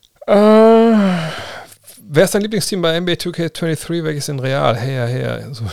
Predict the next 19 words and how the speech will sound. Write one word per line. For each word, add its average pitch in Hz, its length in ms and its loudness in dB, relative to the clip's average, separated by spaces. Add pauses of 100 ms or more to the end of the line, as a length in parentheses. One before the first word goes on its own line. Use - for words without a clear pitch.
(300)
<laughs> - 360 -20
ähm, 131 440 -2 (640)
also 131 140 -8
mit 120 120 -4
den 107 160 -4
Warriors, 110 300 2
das - 60 -6
Spiel - 160 -8
macht 110 160 -4
schon 113 140 -4
wahnsinnig 110 360 -4
Bock, 120 200 -2
aber 104 140 -2
mit, 107 200 -8
mit 110 140 -12
Clay 113 380 -4
und 117 200 -12
mit, 110 280 -10
ähm, 113 580 -8